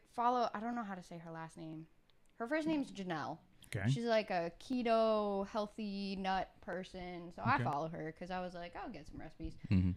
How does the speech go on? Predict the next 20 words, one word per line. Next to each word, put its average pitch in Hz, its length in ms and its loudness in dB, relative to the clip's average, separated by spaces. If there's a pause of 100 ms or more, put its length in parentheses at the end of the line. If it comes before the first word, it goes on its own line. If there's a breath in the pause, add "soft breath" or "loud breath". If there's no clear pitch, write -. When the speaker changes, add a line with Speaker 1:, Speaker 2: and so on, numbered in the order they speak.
(200)
Speaker 1:
But 220 240 4
then 233 180 2
she's - 160 -8
like, 208 220 0
"I 254 160 10
have 233 220 0 (120)
always 269 360 12
had 233 260 0
cinnamon 180 680 0 (220)
on 196 220 2
my 180 200 0
watermelon 165 600 2
Speaker 3:
That's - 180 0
Speaker 1:
since 220 280 0
Speaker 3:
nasty. 240 60 4
Speaker 1:
I 214 120 10
was 196 200 -2
a - 20 0
Speaker 2:
Right. 202 120 -2
Speaker 1:
kid." 208 420 4